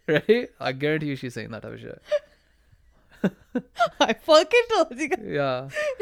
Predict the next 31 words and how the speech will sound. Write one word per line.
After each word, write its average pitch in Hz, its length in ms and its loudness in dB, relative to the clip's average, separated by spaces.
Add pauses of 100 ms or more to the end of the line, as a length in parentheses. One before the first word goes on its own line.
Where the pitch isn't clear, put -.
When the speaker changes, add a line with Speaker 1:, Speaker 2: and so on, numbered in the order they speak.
(120)
Speaker 2:
<laughs> 440 80 10
Speaker 1:
"I 349 60 -2
told 151 320 -6
you 185 160 -6
we 160 80 -8
shouldn't 151 300 -8
have 160 180 -6
fucking 135 280 -10
let 123 140 -6
her 123 140 -4
in." 120 320 -12 (920)
Speaker 2:
Like, 196 160 -10
the 208 80 -6
crazy 202 340 -6
part 277 240 0
is 220 140 -2
that, 190 160 -2
like, 190 180 -8
people 277 320 -4
are 269 100 4
shocked. - 680 -6 (300)
Speaker 1:
Yeah. - 60 -20 (640)
Speaker 2:
Like, 302 160 -2
how 254 260 0
are 415 60 6
you 508 200 0
surprised 226 800 2
that 220 180 0
they're 226 180 6
racist? - 720 -6 (120)
Speaker 1:
Yeah. 104 280 -8